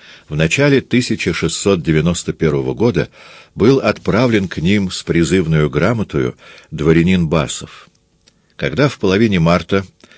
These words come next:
он приехал на Дон и потребовал у тамошних казаков, чтоб они дали ему провожатых и отпустили на Аграхань,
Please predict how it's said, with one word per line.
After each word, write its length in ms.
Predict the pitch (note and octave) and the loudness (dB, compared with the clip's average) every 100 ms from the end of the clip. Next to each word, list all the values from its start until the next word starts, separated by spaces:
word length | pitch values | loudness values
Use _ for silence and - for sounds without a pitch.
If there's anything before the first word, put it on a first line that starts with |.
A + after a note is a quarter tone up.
| _ _ | _ _
он 200 | F2+ F#2+ | -4 -2
приехал 480 | F#2 F#2+ A2 - F#2 | 0 2 2 0 0
на 160 | E2+ D#2 | 2 0
Дон 320 | D2+ D#2+ E2+ | 2 2 0
и 20 | |
потребовал 680 | E2 E2+ E2+ G2 F2 E2+ E2 | -2 -4 0 0 2 2 0
у 40 | |
тамошних 640 | E2 G2 F#2 E2 - D2+ - | 0 -2 -2 -4 -4 -6 -4
казаков, 540 | D#2+ D2 - E2+ E2 | -4 -4 -2 -2 -2
чтоб 240 | - D#2 | -6 -2
они 180 | D#2 E2+ | 0 -2
дали 280 | D2+ F#2+ E2+ | 0 0 0
ему 340 | D#2+ D2 C#2 - - - _ | 0 -2 -6 -8 -20 -20 _
провожатых 880 | E2 D2+ C#2 C2 D2 D#2+ F#2+ F2 - _ _ _ - _ | -2 0 0 0 0 0 -2 -6 -12 _ _ _ -20 _
и 120 | D2 | -2
отпустили 680 | D2+ - F#2 E2+ - G#2 F#2 | -2 -2 -4 -4 -2 0 2
на 280 | D#2+ D2 D2 | 2 0 0
Аграхань, 760 | D#2+ C2+ C#2 - - F2+ A#2+ | -4 -4 -4 -6 -2 0 0